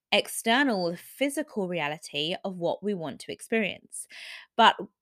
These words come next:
we are actually brought up in a society filled with societal narratives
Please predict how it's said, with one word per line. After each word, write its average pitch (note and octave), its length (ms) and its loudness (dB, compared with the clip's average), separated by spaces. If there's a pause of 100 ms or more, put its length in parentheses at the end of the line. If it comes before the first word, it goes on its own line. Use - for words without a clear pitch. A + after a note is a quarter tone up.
we B3 200 6
are A#3+ 80 8
actually D4+ 380 2
brought G3 420 0
up G3+ 360 0 (200)
in A3 120 4
a B3 80 2
society D#3+ 840 0
filled A3 500 2
with F#3 320 2 (280)
societal D#3+ 580 -6
narratives G3+ 800 4